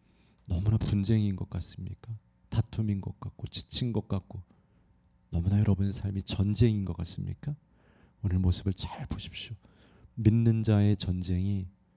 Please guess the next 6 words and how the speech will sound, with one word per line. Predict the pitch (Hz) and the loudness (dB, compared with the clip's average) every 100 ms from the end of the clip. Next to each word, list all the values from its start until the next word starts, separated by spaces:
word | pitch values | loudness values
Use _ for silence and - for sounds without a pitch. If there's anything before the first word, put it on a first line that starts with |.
| _ | _
어느 | - 95 98 | 0 2 2
누군가에게는 | 92 90 95 92 87 85 85 85 90 98 - _ _ _ - | 0 -2 -2 0 0 0 -2 0 -2 -6 -12 _ _ _ -4
그리스도의 | 98 92 85 - 90 85 92 95 _ _ | 0 0 -2 -2 0 0 -2 -6 _ _
증거, | - - 90 85 80 85 _ _ _ _ _ - | -12 -4 -2 -2 -4 -6 _ _ _ _ _ -10
그리스도의 | - 85 - 87 85 | -6 -4 -2 -2 -2
향기가 | - 147 139 107 95 98 | -6 -6 -8 -6 -4 -6